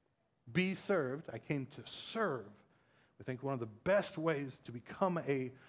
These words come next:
more, more like Jesus, become more of a disciple, is that you give and you think of others before yourself. But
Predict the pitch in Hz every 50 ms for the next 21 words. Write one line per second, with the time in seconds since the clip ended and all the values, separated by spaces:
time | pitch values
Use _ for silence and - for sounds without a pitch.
0 | - - - _ - - 139 160 175 185 180 170 165 160 151 165 - - - 165
1 | 160 156 143 143 160 196 220 202 - - 220 202 - 220 202 - - 160 - -
2 | 170 156 156 156 156 151 156 156 - - - 139 131 127 117 120 - - - 202
3 | 214 202 220 226 220 214 214 - - - - - _ _ _ - 127 113 - 143
4 | 131 - - 139 139 123 117 - - - 180 185 196 202 214 220 196 170 147 139
5 | 135 - 151 135 - 156 131 120 117 123 123 117 131 120 - 139 131 120 120 -
6 | - 262 240 208 202 202 - - - 294 277 165 - - - -